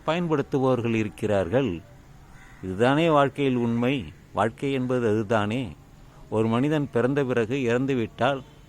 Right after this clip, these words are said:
யார் புதைப்பது? எந்த கடவுள் வந்து உங்களுக்கு புதைப்பாரா அல்லது எரிப்பாரா?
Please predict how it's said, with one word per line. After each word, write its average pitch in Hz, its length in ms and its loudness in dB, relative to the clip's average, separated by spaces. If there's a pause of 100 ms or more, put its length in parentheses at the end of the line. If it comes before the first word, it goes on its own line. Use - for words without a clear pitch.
(140)
யார் 156 340 6
புதைப்பது? 147 720 2 (1000)
எந்த 127 380 0
கடவுள் 147 500 2
வந்து 127 320 2
உங்களுக்கு 104 400 -2
புதைப்பாரா 104 680 0 (400)
அல்லது 117 320 0
எரிப்பாரா? 110 680 0